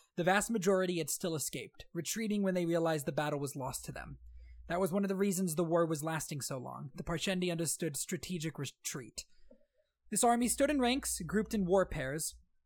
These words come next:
A commanding figure stood at their head, a large Parshendi in glittering armor, shard plate. Even at a distance, it was easy to tell the difference between it and something more mundane. That shard bearer hadn't been here during the battle itself.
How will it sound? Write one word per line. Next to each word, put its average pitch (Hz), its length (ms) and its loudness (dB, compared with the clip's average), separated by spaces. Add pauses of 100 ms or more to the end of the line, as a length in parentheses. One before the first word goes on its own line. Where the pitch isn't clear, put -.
(380)
A - 60 -10
commanding 214 480 2
figure 190 380 2
stood 208 260 2
at 180 100 0
their 170 160 0
head, 123 340 -4 (440)
a 165 80 0
large 196 400 4
Parshendi 226 720 0
in 175 180 -2
glittering 185 520 2
armor, 139 440 -4 (360)
shard 143 500 -4
plate. - 460 -10 (680)
Even 214 200 4
at 247 100 6
a 254 60 2
distance, 233 600 0
it - 60 2
was 190 160 2
easy 220 280 2
to 214 60 0
tell 208 220 2
the 196 100 4
difference 185 360 -2
between 196 360 -2
it 160 160 -2
and 165 160 -4
something 160 300 -4
more 151 160 -2
mundane. 135 640 -6 (520)
That 202 140 2
shard 226 240 2
bearer 208 220 4
hadn't 208 300 2
been 220 160 4
here 190 220 2
during 175 220 0
the 165 80 0
battle 156 280 0
itself. - 560 -6